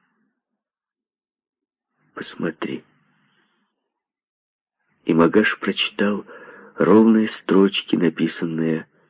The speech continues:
по-арабски. «Ага, прощай.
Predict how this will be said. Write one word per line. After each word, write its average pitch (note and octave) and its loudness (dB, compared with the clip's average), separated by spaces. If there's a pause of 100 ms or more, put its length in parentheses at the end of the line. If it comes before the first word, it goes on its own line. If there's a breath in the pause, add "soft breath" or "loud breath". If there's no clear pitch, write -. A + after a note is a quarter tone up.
(140)
по-арабски. D2 -6 (1120 soft breath)
«Ага, D#2+ -2 (920)
прощай. D2 -6